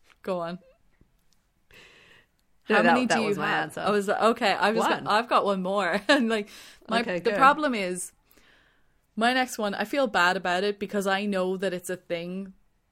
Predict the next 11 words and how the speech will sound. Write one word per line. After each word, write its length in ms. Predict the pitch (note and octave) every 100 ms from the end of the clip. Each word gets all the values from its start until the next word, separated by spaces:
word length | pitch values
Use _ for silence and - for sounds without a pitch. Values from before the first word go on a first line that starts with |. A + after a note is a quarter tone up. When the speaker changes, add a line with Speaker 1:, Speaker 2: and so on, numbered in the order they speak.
| -
Speaker 1:
that 160 | F#3 F3
is 300 | F3 E3+ - _ -
a 140 | F3+
James 320 | F3 F3 F3
Gunn 240 | - E3+ E3+
thing, 320 | - - F#3+ _ -
that 100 | E3+
he 160 | F3+
does 320 | E3+ F#3 E3+ E3
it 180 | A2+ -
in 180 | F3